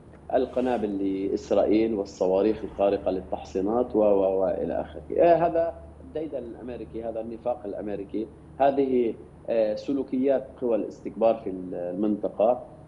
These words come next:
التي بإذن الله سيتم كنسها من،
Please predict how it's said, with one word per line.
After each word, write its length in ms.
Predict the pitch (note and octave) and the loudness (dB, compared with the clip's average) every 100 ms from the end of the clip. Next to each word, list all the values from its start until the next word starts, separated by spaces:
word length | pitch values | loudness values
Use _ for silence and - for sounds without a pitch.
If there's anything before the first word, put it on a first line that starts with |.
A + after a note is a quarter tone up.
| - | 0
التي 300 | D3 D#3 D3 | 2 2 0
بإذن 380 | C3+ C3 C3 B2+ | -6 -6 -6 -6
الله 420 | A2+ A#2+ A#2+ A#2+ A#2+ | -4 0 0 0 -6
سيتم 920 | - A2 G#2+ G2+ G2+ - A2 C#3 B2 B2 | -6 -2 -2 -2 -4 -6 -6 -4 -2 0
كنسها 540 | B2+ - G#2+ G#2 G#2 | 0 0 -2 2 2
من، 360 | G#2 G#2+ G#2+ | 2 -2 -2